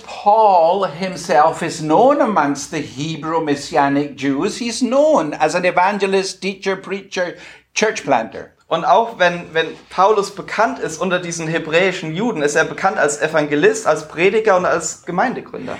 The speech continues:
Speaker 1: He goes way back in history.
Speaker 2: Er geht, ähm, er, er geht ganz weit zurück in der Geschichte.
Speaker 1: And shows all those great heroes.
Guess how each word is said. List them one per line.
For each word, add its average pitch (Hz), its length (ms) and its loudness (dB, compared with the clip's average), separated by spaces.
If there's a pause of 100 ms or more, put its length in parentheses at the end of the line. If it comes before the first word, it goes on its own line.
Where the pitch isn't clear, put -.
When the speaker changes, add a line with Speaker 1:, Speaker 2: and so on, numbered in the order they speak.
(120)
Speaker 1:
He 185 180 -10
goes 214 320 0
way 269 580 4
back 233 320 2
in 220 120 0
history. 143 760 -2
Speaker 2:
Er 147 120 -2
geht, 208 320 0 (360)
ähm, 143 460 0 (280)
er, 156 360 0
er 151 80 2
geht 180 320 -4
ganz 190 440 0
weit 170 360 4
zurück 160 320 -2
in 135 100 -4
der 123 80 -2
Geschichte. 127 600 -4 (220)
Speaker 1:
And 208 200 -2 (320)
shows 247 720 2
all 233 300 6
those 220 380 4
great 233 680 0 (240)
heroes. 180 960 2